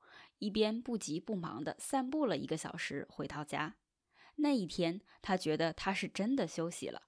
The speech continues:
这个场景给了我很多思考：究竟怎样才算是好好休息呢？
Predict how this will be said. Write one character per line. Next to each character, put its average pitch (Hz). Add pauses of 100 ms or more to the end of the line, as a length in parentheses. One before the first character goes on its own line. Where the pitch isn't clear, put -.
(920)
这 381
个 294
场 208
景 180
给 160
了 170
我 196
很 175
多 175
思 -
考： - (440)
究 330
竟 330
怎 -
样 254
才 165
算 185
是 -
好 165
好 185
休 277
息 -
呢？ -